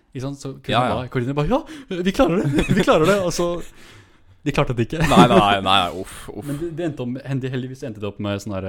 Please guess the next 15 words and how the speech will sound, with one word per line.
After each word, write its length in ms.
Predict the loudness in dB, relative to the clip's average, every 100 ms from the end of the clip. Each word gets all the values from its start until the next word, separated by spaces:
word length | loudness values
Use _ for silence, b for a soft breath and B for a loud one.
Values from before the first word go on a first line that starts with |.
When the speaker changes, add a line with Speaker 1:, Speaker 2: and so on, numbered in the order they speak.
| -6
Speaker 1:
eh, 80 | -4
no-fly 400 | -6 -6 -6 -8 -6
zone 240 | -6 -8
i 140 | -8 -6
Nord-Irak, 480 | -4 -4 -4 -6 _ _ _ _
som 220 | -4 -2
gjorde 180 | -2 -4
at 120 | -4
Nord-Irak 340 | -6 -6 -8 -8
nå 80 | -6 -6
er 80 | -6
en 60 |
av 20 | -8
de 80 |
mest 300 | -10 -12 -16